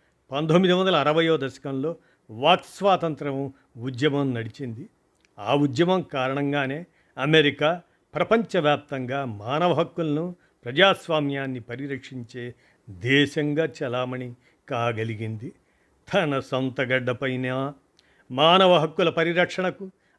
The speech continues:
అత్యధిక ప్రాధాన్యం ఇచ్చింది. అయితే దూరదృష్టి లేని ప్రస్తుత నాయకులు వాక్ స్వాతంత్రాన్ని, స్వేచ్ఛ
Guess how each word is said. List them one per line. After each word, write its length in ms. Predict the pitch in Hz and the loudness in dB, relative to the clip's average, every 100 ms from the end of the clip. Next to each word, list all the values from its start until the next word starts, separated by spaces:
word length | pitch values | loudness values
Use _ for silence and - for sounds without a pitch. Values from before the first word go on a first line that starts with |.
| - | -4
అత్యధిక 600 | 151 - - 220 190 - | -4 -2 0 2 0 -4
ప్రాధాన్యం 560 | 123 127 120 135 127 120 | -2 -2 -2 -4 -6 -10
ఇచ్చింది. 560 | 101 - 143 123 135 - _ _ _ - | -12 -14 -12 -12 -14 -20 _ _ _ -8
అయితే 640 | 113 120 113 147 185 190 _ _ _ - | -4 -4 0 2 2 0 _ _ _ -20
దూరదృష్టి 760 | 101 123 160 160 147 156 - 151 | -8 0 2 2 0 -4 -2 2
లేని 300 | 160 175 160 | 4 4 0
ప్రస్తుత 460 | 160 156 175 175 | -2 -4 -4 -2
నాయకులు 560 | 160 165 185 180 180 185 _ _ _ _ 110 | 2 2 2 0 -4 -8 _ _ _ _ -6
వాక్ 380 | 135 190 196 | 4 6 6
స్వాతంత్రాన్ని, 1040 | - - 180 175 185 170 170 165 160 156 147 | -2 -2 0 2 -2 -4 -2 -2 -2 -4 -8
స్వేచ్ఛ 680 | - 180 - - 180 165 | -2 0 0 -2 2 2